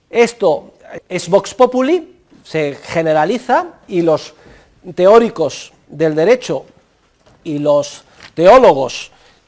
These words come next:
y los moralistas que analizan la institución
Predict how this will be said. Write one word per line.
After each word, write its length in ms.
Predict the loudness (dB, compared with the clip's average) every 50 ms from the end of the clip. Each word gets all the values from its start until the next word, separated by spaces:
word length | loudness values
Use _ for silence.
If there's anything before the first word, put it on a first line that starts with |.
| _ -10
y 100 | -8 -2
los 220 | -2 -2 -2 0
moralistas 920 | 0 2 4 4 4 2 2 0 -2 -2 -2 -2 -2 -2 -6 -10 -16 -18 _ _ _ _ _
que 120 | -4 -4
analizan 440 | -2 -2 -2 -2 -4 -2 -2 -2 -2
la 100 | -2 -4
institución 680 | -4 -4 -6 -6 -6 -8 -6 -4 -2 0 0 0 -2